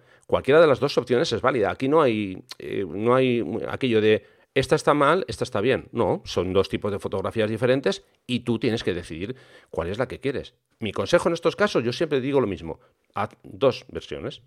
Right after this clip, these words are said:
una con una velocidad más, más rápida y otra con una velocidad más lenta. Y luego, bueno, en tu casa ya miras a ver cuál te gusta más, estudias cómo te han quedado una y otra y eso también te, te ayudará a que si vas a otra situación similar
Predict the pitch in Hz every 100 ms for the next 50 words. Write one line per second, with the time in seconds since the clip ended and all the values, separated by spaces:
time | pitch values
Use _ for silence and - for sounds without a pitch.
0 | _ _ _ _ - 113 90 80 80 87
1 | - 117 123 135 - 131 135 180 196 240
2 | 110 - - 117 90 87 92 85 80 82
3 | 78 123 - - - - - - 78 80
4 | 117 170 85 131 131 - - 95 - 107
5 | 104 120 120 113 101 87 87 92 - 143
6 | 202 202 - _ _ - 110 - 120 117
7 | 107 - - 110 107 104 98 107 113 113
8 | 117 117 131 - - 95 117 98 101 104
9 | 107 101 95 101 110 107 156 - 95 92
10 | 98 104 92 104 104 104 98 101 117 104
11 | - 139 147 151 139 139